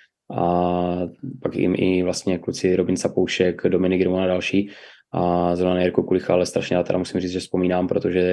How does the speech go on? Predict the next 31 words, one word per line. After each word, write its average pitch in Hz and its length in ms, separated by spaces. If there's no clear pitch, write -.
jeho 92 220
progres, 92 500
eh, 92 240
za 85 100
tu - 80
sezonu, 92 240
kterou 92 200
udělal, 92 380
tak, 85 360
eh, 87 640
to - 80
byla, 90 240
to 85 100
byla 92 200
radost, 92 440
eh, 90 220
sledovat. 92 540
A 87 720
teďka, - 280
když 92 280
vidím, 90 360
eh, 90 320
jak, 90 320
eh, 87 1080
se 98 140
mu 92 100
to 92 80
vlastně 90 260
vrací 90 280
zpět, 92 460
eh, 95 40